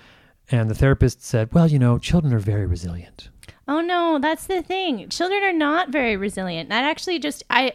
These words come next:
Speaker 2: I think of, I, and I have my own experiences, but other people's childhoods. And I'm just like,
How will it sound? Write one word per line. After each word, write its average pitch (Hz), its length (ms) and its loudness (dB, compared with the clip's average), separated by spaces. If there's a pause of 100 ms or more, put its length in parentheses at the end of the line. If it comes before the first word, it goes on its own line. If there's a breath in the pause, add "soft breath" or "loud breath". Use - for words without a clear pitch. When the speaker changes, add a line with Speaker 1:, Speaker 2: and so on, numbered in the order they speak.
Speaker 2:
I 262 300 0
think 320 200 -2
of, 320 220 -2
I, 233 320 0
and 214 180 0
I 220 80 0
have 220 160 -2
my 220 140 -2
own 254 160 -2
experiences, 220 640 -4
but 208 140 -2
other 233 360 -2 (380 soft breath)
people's 247 380 -2
childhoods. 269 600 -2
And 262 160 -2
I'm 262 160 0
just 277 240 -6
like, 262 360 -4